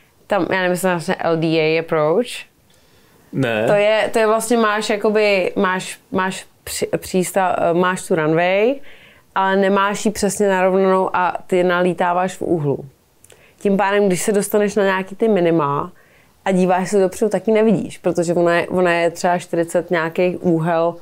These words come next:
Speaker 1: úplně mimo. Tak to je taky jako, je, je to náročný,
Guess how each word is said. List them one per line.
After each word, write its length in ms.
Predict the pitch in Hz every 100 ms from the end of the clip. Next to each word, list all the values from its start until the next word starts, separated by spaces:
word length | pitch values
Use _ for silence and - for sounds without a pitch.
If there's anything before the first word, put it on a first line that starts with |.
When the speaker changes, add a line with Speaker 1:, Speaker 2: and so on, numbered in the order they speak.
| - -
Speaker 1:
úplně 300 | 156 175 175
mimo. 340 | 160 135 - - - _ _ _ _ _ _ _ _
Tak 160 | 190 185
to 80 | 190
je 100 | 190
taky 220 | 185 190
jako, 200 | 175 196 190 - -
je, 220 | 185 165
je 100 | 185
to 120 | 180 190
náročný, 800 | 175 175 175 - 196 180 180